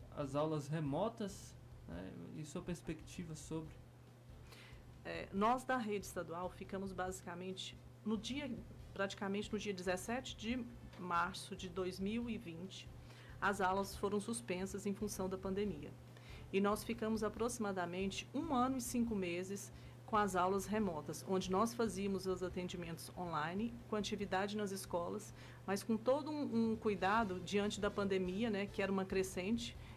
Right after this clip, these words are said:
Speaker 2: em todo o Brasil e principalmente em Lusiânia, e nós fazíamos e fizemos esse trabalho com os nossos alunos de forma remota, principalmente online,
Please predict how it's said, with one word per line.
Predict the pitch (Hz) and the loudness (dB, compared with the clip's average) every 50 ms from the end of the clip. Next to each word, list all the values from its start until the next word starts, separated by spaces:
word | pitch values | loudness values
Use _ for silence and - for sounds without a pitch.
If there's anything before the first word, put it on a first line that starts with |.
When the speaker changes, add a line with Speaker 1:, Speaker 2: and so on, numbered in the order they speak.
| - - - | -12 -6 -4
Speaker 2:
em | 190 180 175 - - - | -4 -4 -4 -6 -4 2
todo | - 202 196 190 | 4 4 4 4
o | 185 | 4
Brasil | 190 185 180 175 170 - 185 208 | 4 4 4 4 4 2 0 0
e | 208 | 0
principalmente | - 202 196 196 - 185 185 185 190 190 190 202 | 0 0 0 0 0 0 0 2 0 0 0 0
em | 190 | 0
Lusiânia, | 190 180 160 180 175 170 175 185 214 233 233 - - - - - - - | 0 0 -2 -2 -2 -2 -2 -2 0 -2 -2 -4 -6 -12 -12 -6 0 0
e | 185 | 2
nós | 190 185 196 202 - - - - - - - | 4 4 4 2 0 -2 -8 -10 -10 -6 0
fazíamos | - 226 214 214 214 233 254 254 240 233 233 240 - - - - - - | 2 2 2 4 2 2 2 4 4 2 2 0 -2 -6 -10 -8 -2 0
e | 233 | 0
fizemos | 233 - 277 - - 214 208 226 240 240 196 196 | 2 2 2 2 4 6 6 6 6 6 6 6
esse | 190 185 - | 4 4 2
trabalho | - 180 170 165 160 165 175 196 196 185 175 - - - - - - - - | 2 0 0 2 4 4 4 4 2 0 -4 -6 -8 -12 -12 -12 -14 -8 -2
com | - 196 190 | 2 4 4
os | 185 185 | 4 4
nossos | 190 180 185 202 196 202 190 196 | 4 4 4 4 2 0 2 4
alunos | 170 165 170 180 208 214 202 190 | 4 4 4 4 2 2 2 2
de | - 208 | 0 -2
forma | - - 190 196 190 202 196 | 0 2 4 4 4 4 2
remota, | 185 196 190 185 170 170 165 190 190 196 190 | 2 0 0 0 -2 -2 -2 -2 -2 -4 -4
principalmente | - - 247 285 285 285 - - 226 214 208 196 190 196 190 - | 0 2 2 2 2 2 4 6 6 6 6 6 4 2 2 2
online, | 185 180 170 156 151 156 165 190 220 233 | 2 4 4 4 2 2 2 2 0 -2